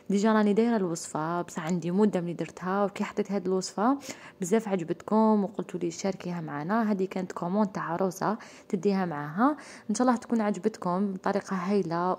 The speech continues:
ويجيكم يدوب في الفم. نعرفوا بلي تشارك اذا ما جاش طري ما نقولوش عليه تشارك.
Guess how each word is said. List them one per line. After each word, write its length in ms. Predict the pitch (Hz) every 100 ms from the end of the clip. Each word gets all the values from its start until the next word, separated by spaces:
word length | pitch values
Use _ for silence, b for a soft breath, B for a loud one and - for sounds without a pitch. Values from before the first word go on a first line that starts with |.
| -
ويجيكم 640 | 175 180 208 196 214 196
يدوب 240 | 165 147 214
في 140 | -
الفم. 340 | - - 175 156 _ _ -
نعرفوا 300 | 170 175 190
بلي 140 | 175
تشارك 440 | 175 180 180 208 -
اذا 220 | 180 196
ما 120 | 180
جاش 220 | 170 170
طري 380 | - - 226 285 B B B B B -
ما 60 | 202
نقولوش 400 | 196 196 196 175
عليه 160 | 160
تشارك. 520 | - - 160 156 -